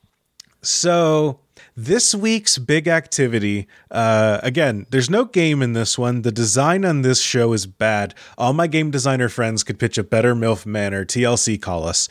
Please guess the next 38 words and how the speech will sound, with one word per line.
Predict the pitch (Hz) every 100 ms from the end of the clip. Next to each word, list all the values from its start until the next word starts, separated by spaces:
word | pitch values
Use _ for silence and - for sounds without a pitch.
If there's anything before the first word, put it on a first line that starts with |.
| - - - -
Uh, | 110 107 107 82 _ _ _ _
the, | 123 110 143 143 135 131
the | - 123 139
big | 127 107 185 269
event | 320 180 135 127 110
that | 113
is | 110 -
happening | - 139 143 165 156
in | 135
this | 131 -
episode | 110 - 101 117 104 101 -
is | - 160 147
that, | 117 123 120 117 - - - _ -
um, | 113 110 110 104 101 - _ _ - - -
someone | - 175
gets | 202 214
a |
text | - 123 113 - -
that | 117
says | - 120 117 117 107
that, | 117 117 113 113
uh, | 107 107 107 104 98 - _ _ _ -
one | 123 127
of | 139
the | 151
things | 147 131 127 143
about | 143 123 110
being | 113 113 127
an | 120
older | 117 123 160
woman | 139 110 127
trying | 139 110 107
to | 165
date | 180 95 110 -
is | 113
that | 123 117
you | 127 131
have | 123 131 120